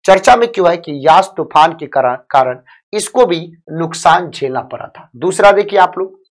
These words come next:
सबसे पुराना टाइगर रिजर्व आप सब लोग जरूर जानते होंगे, जिम कॉर्बेट नेशनल पार्क।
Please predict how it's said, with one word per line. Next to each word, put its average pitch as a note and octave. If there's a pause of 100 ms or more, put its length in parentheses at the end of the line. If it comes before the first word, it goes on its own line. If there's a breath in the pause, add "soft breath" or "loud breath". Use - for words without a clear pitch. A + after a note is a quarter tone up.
(160)
सबसे G#3
पुराना F3
टाइगर C3
रिजर्व A2+ (440 soft breath)
आप -
सब G#3+
लोग A3
जरूर G#3
जानते D3+
होंगे, A2 (340 soft breath)
जिम G#3
कॉर्बेट G#3+
नेशनल D3+
पार्क। -